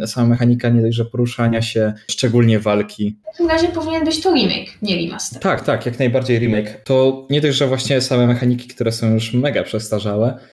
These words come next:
Speaker 1: i, no, były nawet w momencie premiery, to i tak zmiany musiałyby dosięgnąć dialogów.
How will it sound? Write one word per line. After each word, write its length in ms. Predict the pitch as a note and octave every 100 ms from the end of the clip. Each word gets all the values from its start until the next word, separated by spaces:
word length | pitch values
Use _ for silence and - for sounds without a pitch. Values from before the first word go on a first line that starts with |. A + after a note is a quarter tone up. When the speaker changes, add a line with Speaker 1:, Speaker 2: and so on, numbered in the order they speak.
| _ _ -
Speaker 1:
i, 460 | A#2 A#2+ A#2+ A#2 A#2 A#2+
no, 140 | C3+
były 240 | A#2 A2+ A2+
nawet 220 | A2 A2+
w 20 |
momencie 340 | B2 A2+ A2+ A2+
premiery, 460 | C3+ B2 A2 C#3
to 480 | D3 - B2 B2 B2 B2 _ _ -
i 180 | D#3 -
tak 240 | D#3 D3+
zmiany 440 | - C3 C3+ C#3
musiałyby 1000 | C3+ B2+ C3 B2+ B2 A#2 A#2+ A#2 A#2 A#2 - -
dosięgnąć 880 | A#2+ - B2 A#2+ A2+ A2+ A2+ - - -
dialogów. 840 | - A2 A2+ A2+ B2 F3+ F#3+ -